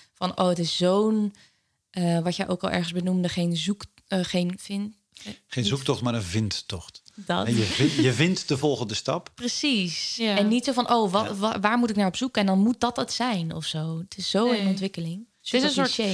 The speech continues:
Speaker 1: maar het is wel zo.
Speaker 3: schakelketting waarbij je iedere keer weer net het volgende dingetje, en dat haak je gewoon vast aan dat wat je al hebt.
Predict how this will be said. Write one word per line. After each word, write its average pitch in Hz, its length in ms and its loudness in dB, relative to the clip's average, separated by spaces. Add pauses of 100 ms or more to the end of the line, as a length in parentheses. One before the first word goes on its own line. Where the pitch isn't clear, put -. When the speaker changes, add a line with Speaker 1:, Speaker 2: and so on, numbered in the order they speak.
(120)
Speaker 1:
maar 170 100 2
het 165 60 -2
is - 60 -8
wel 254 100 4
zo. 269 60 2
Speaker 3:
schakelketting 247 560 2
waarbij 214 260 2
je 214 100 0
iedere 233 340 2
keer 220 360 2
weer 202 200 2
net 214 500 0
het 220 160 -8
volgende 220 420 0
dingetje, 220 320 0
en 202 60 2
dat 202 120 0
haak 190 400 0
je - 140 -2
gewoon 202 260 2
vast 220 360 0
aan 202 200 2
dat 196 200 0
wat 202 220 -2
je - 80 0
al 190 160 0
hebt. 202 560 -2